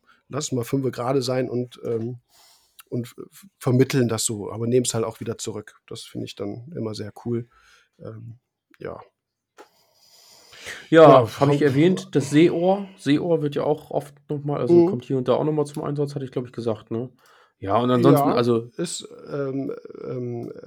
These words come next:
Speaker 1: wie heißt sie noch mal? Ähm, Abalone.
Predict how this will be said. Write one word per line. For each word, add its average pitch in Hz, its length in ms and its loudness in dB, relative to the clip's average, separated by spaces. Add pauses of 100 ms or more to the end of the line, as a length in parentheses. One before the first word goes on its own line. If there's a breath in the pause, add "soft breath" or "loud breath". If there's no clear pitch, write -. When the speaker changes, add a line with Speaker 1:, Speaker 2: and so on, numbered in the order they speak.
(120)
Speaker 1:
wie 131 160 -10
heißt 131 200 -8
sie 143 80 -8
noch 143 120 -6
mal? 151 300 -6 (600 loud breath)
Ähm, 123 400 -6 (100)
Abalone. 135 680 -4